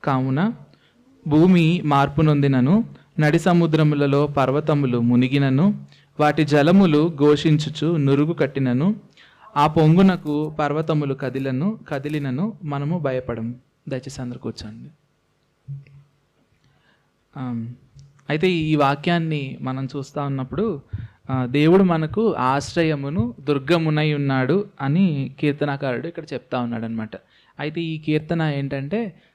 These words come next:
ఆమ్, ఆమ్, ప్రధాన గాయకునికి కోరహ కుమారులది అని ఉంది కదా. ఇది వాళ్ళు ప్రతి ఇయర్ యెరూషలేముకి వెళ్ళేటప్పుడు కొన్ని స్తుతి గీతాలు అట్లాంటివి రాస్తారనమాట. అట్లాంటి కీర్తనల్లో ఇదొకటి.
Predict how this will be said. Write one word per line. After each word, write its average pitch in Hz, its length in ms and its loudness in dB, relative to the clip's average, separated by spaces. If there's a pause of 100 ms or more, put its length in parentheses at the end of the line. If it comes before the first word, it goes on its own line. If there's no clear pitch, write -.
(160)
ఆమ్, 110 540 -6 (500)
ఆమ్, 117 360 -10 (1000)
ప్రధాన 151 420 -4
గాయకునికి 147 500 -6
కోరహ 143 420 -6
కుమారులది 131 600 -8
అని 127 140 -8
ఉంది 117 160 -8
కదా. 127 220 -8 (360)
ఇది 143 520 -6
వాళ్ళు 143 420 -4
ప్రతి 151 340 -4
ఇయర్ 156 260 -4 (420)
యెరూషలేముకి 147 560 -6
వెళ్ళేటప్పుడు 131 720 -6
కొన్ని 135 340 -6
స్తుతి 151 360 -6
గీతాలు 135 380 -6
అట్లాంటివి 131 440 -8
రాస్తారనమాట. 117 560 -12 (180)
అట్లాంటి 139 460 -8
కీర్తనల్లో 139 640 -8
ఇదొకటి. 135 480 -4